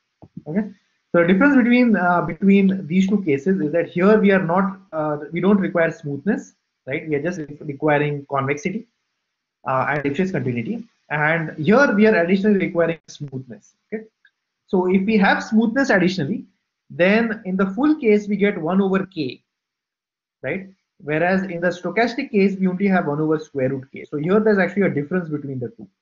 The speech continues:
in terms of the convergence rate, right? And if you have strongly convex, then, uh, the full gradient actually gives this exponential or actually kind of linear convergence, right? Um, which is kind of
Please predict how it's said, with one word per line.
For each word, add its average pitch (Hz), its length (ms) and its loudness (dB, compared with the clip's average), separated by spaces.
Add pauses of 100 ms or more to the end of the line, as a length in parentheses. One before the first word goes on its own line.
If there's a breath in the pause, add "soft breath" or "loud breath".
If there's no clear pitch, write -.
(580)
in 143 120 -8
terms 143 220 0
of 143 60 2
the 143 80 0
convergence 127 580 0
rate, - 240 -8 (380)
right? 156 280 -4 (460)
And 170 300 -4
if 175 180 0
you 208 100 6
have 226 160 2
strongly 254 560 -2
convex, 170 640 0 (520)
then, 190 500 2 (140)
uh, 165 240 -6
the 170 160 -4 (100)
full 302 160 4
gradient 202 400 2
actually 196 380 -4
gives 190 360 0
this 190 380 0
exponential 190 720 -4
or 156 120 -2
actually 160 280 -8
kind 160 180 -6
of 143 120 -8
linear 196 360 2
convergence, 135 640 -6
right? 139 280 -8 (540)
Um, 139 420 -8 (100)
which 156 240 -4
is 170 460 -2
kind 151 240 -6
of 160 200 -2